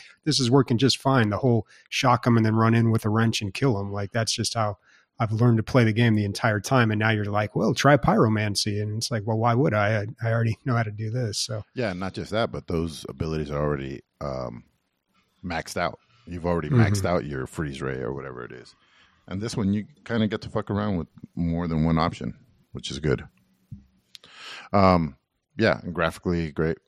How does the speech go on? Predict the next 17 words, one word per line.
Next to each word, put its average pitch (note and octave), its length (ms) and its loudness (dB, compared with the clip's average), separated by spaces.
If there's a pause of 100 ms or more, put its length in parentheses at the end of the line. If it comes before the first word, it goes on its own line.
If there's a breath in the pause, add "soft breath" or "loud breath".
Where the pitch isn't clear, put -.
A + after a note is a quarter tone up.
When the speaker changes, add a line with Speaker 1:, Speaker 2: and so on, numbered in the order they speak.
(300)
Speaker 2:
Uh, E2 360 -4 (360)
I, - 40 -6
yeah, G2+ 200 0
I E2+ 60 0
got F2 160 2
nothing E2+ 480 -2 (100)
bad D2+ 220 2
to F2 60 -12
say E2+ 160 -2
about C2 280 -2
it, - 240 -10
except F2+ 340 -2
for F2 120 -2
it D#2+ 200 -4
being F2 300 -6
a D2 60 -6
little D2+ 300 -4